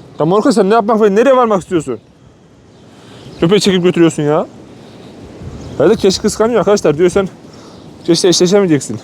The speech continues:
Ben büyüyüp ben eşleşeceğim. Şu yaptığına bakın ya. Köpeği alıp götürüyor ya. Hanımefendi bu kadar da yapmayın ya. Kıskanç olmayın. Bak, bak, bak, bak, bak. Ne yaramaz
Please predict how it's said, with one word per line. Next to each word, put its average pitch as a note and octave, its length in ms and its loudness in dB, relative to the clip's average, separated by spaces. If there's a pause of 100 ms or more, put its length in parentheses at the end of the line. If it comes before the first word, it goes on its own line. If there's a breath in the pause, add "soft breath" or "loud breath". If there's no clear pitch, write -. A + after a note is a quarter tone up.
(140)
Ben D#3 200 0
büyüyüp F#3 240 -2
ben G#3+ 100 4
eşleşeceğim. B2 560 0 (1500)
Şu C3+ 80 4
yaptığına D#3+ 360 0
bakın G#3 180 0
ya. F3 200 -2
Köpeği F#3 280 0
alıp G3 180 2
götürüyor G#3+ 380 0
ya. G#3+ 120 0 (1600)
Hanımefendi D#3 460 -2
bu C3+ 80 0
kadar C#3 180 0
da G#3+ 60 0
yapmayın G#3+ 340 0
ya. C#3 80 -2
Kıskanç C#3+ 380 -4
olmayın. F3 320 -2 (1500)
Bak, C#3+ 180 -2
bak, B2 120 -4
bak, B2 100 -2
bak, A2+ 240 -12
bak. A2 80 -8 (920)
Ne D3 60 2
yaramaz F3 460 0